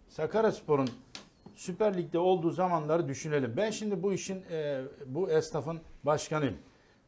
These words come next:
Bu işten dolmuşçu, minibüsçü, otobüsçü, fırıncı, manav, lokantası, oteli, herkes para kazanıyor. Şe-, bu bir marka, şehrin bir markası abi. Onun için yani Sakaryaspor ne kadar başarılı olursa hepimiz o kadar, e,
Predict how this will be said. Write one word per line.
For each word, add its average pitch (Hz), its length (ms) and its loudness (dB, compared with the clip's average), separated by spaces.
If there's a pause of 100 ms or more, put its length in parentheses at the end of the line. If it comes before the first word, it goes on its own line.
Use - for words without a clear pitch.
Bu 208 160 0
işten 196 300 -4
dolmuşçu, 175 520 -2
minibüsçü, 170 520 -4
otobüsçü, 151 680 0
fırıncı, 151 680 0 (460)
manav, 156 520 4 (240)
lokantası, 156 880 2 (240)
oteli, 151 680 4 (560)
herkes 226 480 4
para 190 220 8
kazanıyor. 131 440 2 (300)
Şe-, 190 340 -2 (100)
bu 190 340 -4
bir 185 180 2
marka, 151 440 4
şehrin 180 420 2
bir 160 60 0
markası 147 520 2
abi. 147 200 2 (880)
Onun 214 220 2
için 196 200 0
yani 202 240 0
Sakaryaspor 196 680 2
ne 220 120 4
kadar 185 300 4
başarılı 147 380 4
olursa 135 500 0
hepimiz 196 380 2
o 220 140 2
kadar, 208 240 0
e, 190 240 -8